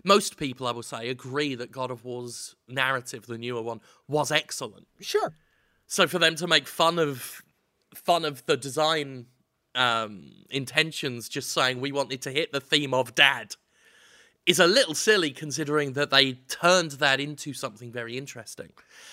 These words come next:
Speaker 1: And you look at Bandersnatch, which is not a typical T V show. It's one of these Netflix,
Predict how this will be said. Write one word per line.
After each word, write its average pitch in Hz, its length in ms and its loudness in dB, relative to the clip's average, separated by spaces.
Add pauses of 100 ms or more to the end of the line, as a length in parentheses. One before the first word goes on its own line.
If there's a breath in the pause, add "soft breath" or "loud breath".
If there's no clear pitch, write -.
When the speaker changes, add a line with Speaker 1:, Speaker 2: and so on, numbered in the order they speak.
(140 loud breath)
Speaker 1:
And 147 220 6
you 156 120 2
look 190 160 4
at 131 140 -2
Bandersnatch, 156 800 2
which 135 280 -6
is 131 160 -6
not 151 200 -2
a 131 100 0
typical 131 400 -12
T 123 200 -14
V 117 140 -16
show. 117 300 -10
It's - 160 -14
one 123 100 -8
of 120 80 -10
these 117 180 -10
Netflix, 120 560 -8